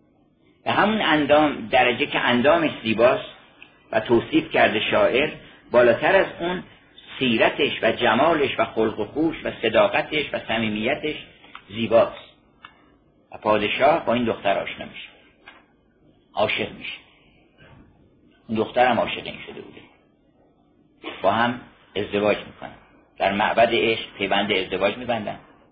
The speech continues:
که هیچ وقت از هم جدا نشن. اما از قضای روزگار پادشاه به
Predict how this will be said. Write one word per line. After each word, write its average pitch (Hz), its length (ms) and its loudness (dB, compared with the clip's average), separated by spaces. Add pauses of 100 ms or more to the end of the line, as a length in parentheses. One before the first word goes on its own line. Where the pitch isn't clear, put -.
(540)
که - 120 -12
هیچ 127 220 -2
وقت 120 140 -2
از 98 80 -4
هم 101 200 -6
جدا 90 240 -6
نشن. - 260 -14 (1600)
اما 123 180 0
از 113 120 2
قضای 107 400 2
روزگار 104 600 0 (1600)
پادشاه 113 640 0 (1400)
به 95 100 -8